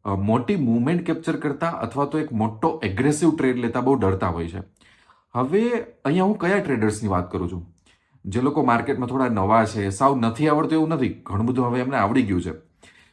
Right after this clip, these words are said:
પણ, અ, બીજા ઘણા એવા ટ્રેડર છે કે જે લોકો હજી સ્ટ્રગલ કરે છે. ઘણા લોકો હજી એક સારા ટ્રેક ઉપર નથી આવ્યા. મેં છે ને એમાં એક ઇન્ટરેસ્ટિંગ ઓબ્ઝર્વેશન જોયું કે જ્યાં સુધી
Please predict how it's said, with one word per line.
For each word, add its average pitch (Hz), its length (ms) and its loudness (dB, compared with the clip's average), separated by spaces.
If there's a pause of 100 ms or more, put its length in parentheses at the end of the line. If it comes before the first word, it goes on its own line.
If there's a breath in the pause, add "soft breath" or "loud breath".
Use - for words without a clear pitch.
(340 soft breath)
પણ, 151 240 2
અ, 151 320 -4 (420)
બીજા 135 560 2
ઘણા 143 280 0
એવા 160 140 4
ટ્રેડર 160 300 2
છે 160 100 0
કે 139 60 -4
જે 139 100 2
લોકો 143 160 0
હજી 143 120 0
સ્ટ્રગલ 113 580 2
કરે 87 240 -6
છે. 82 140 -10 (580 soft breath)
ઘણા 127 200 0
લોકો 170 240 0
હજી 147 160 2
એક - 100 0
સારા 143 220 0
ટ્રેક 147 240 -2
ઉપર 143 240 -2
નથી 107 380 0
આવ્યા. 82 200 -6 (880)
મેં 143 240 -2
છે 180 120 -4
ને 175 80 0
એમાં 135 160 0
એક 127 120 -4
ઇન્ટરેસ્ટિંગ 123 440 -2
ઓબ્ઝર્વેશન 110 580 -2
જોયું 92 300 -2 (680 soft breath)
કે 208 420 2 (360)
જ્યાં 117 460 0
સુધી 117 340 0